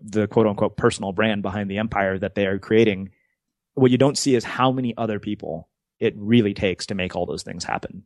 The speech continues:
You know, even looking at the process of a book, I remember El Luna was telling me, she says, "Yeah, so I wrote a book." But she says there's an editor, a designer, you know, an entire team of people who work on making this thing become a reality.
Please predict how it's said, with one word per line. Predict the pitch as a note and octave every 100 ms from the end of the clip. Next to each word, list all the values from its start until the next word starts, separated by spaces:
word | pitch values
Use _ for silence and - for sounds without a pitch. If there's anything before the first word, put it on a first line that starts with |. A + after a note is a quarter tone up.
| -
You | -
know, | F#2+ F2+ -
even | A#2+ A2+ G#2 F#2+
looking | A2 B2 A2+
at | G#2
the | F#2
process | G#2+ G#2 G#2
of | F#2+
a |
book, | F2 G2+ G2
I |
remember | G2+ G#2 G2+
El | G2 G#2+
Luna | E3+ G#2
was | F#2+
telling | - F#2
me, | F#2
she | -
says, | A2+
"Yeah, | G3 G2
so | - B2+
I |
wrote | A#2 A#2
a |
book." | G2+ G#2+ - - - _
But | A#2
she | B2
says | A#2 A2+
there's | A2+
an | A#2 C3
editor, | C#3 C3 B2+
a | G#2
designer, | G#2+ C3 C3+ B2+ B2 A2+
you | A#2
know, | G2
an | G#2
entire | G#2+ C3 C3+
team | B2+ C3+
of | B2
people | - A#2+ A2
who | A2
work | F#2+ G#2 G#2
on | G#2 G2 G2
making | A2+ A2 A2+
this | G2+ -
thing | G2 F#2+ F2+ - - _ -
become | A2 G#2+
a | F#2
reality. | F#2 F2 E2+ C#2+ C2+